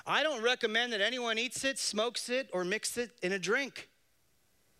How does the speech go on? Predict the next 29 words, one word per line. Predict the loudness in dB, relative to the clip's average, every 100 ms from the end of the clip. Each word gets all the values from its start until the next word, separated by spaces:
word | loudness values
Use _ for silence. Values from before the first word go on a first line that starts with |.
| _ -16 -12 -4
Now, | 0
I | 2 2
understand, | 2 0 -2 0 0 0 -2 -2
don't | -2
get | 0 0
me | 0
wrong, | 0 0 -2 -6 -20 _ _ _ -20 -8
there | 0 2
are | 2 0
medical | 2 2 2 -2 -6
purposes. | -2 -2 -2 -4 -4 -6 -6 -6 -8 -12 _ _ -20 -16 -4
I | 0
am | 0 0
not | -2 0
addressing | -2 0 0 0 -4 -6
things | -4 -2 -2 -2 -4
that | 0 2
are | 0 -2
vital | -4 0 0 0 -6 -8
for | -4 -2
your | 0
survival, | -2 -4 -2 0 -2 -4 -12 _ _ _ _ _ -20 _ -20 -20 -8
but | 0 2
I | 2
am | 2
speakly | -2 -6 -2 0 2 0 0
directing, | 2 2 0 -2 -6 -6 _ _ -4
directly | 0 2 0 0 -4
speaking | -2 -2 -2 -2 -6